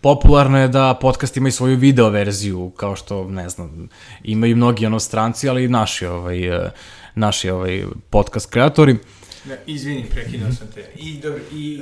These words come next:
Speaker 2: krenuo si da snimaš na TikToku.
Speaker 1: Da, da, da, ovaj, ja sam to kao gledao, to je, odlučio sam kao, a, snimit ću nešto, ali za YouTube. I ja sam sebi napravio spisak crtanih likova,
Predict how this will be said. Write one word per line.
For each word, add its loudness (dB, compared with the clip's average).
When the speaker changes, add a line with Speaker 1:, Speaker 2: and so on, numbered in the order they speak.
Speaker 2:
krenuo -8
si -14
da -20
snimaš -12
na -16
TikToku. -12
Speaker 1:
Da, 4
da, 4
da, 0
ovaj, 0
ja 2
sam -2
to -4
kao -4
gledao, -2
to -6
je, -2
odlučio 0
sam -4
kao, -4
a, -6
snimit 0
ću -4
nešto, 0
ali 0
za 0
YouTube. -4
I -4
ja 2
sam -4
sebi 0
napravio 0
spisak -4
crtanih -2
likova, -6